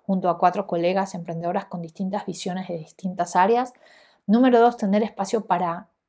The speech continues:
para reuniones. O sea, que eso antes, pues, yo no lo consideraba. Para mí había que tener espacio para reuniones con clientas, pero no para reuniones de brainstorming,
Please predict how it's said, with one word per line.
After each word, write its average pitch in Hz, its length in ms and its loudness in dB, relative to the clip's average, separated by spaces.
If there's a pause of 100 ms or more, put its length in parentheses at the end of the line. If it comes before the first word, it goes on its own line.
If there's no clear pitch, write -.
(320)
para 175 420 6
reuniones. 196 880 4
O - 40 -20
sea, 151 260 0
que 175 120 -6
eso 190 180 0
antes, 196 320 2
pues, 160 260 -10
yo 196 140 0
no 196 120 2
lo 196 140 2
consideraba. 175 540 4
Para 180 180 -2
mí 202 180 2
había 190 220 0
que 190 80 -8
tener 175 180 -10
espacio 202 300 -4
para 202 160 -2
reuniones 175 320 -6
con 180 220 -6
clientas, 175 420 -6
pero 175 140 -6
no 175 120 -4
para 196 200 2
reuniones 180 340 -4
de 190 120 -4
brainstorming, 269 760 0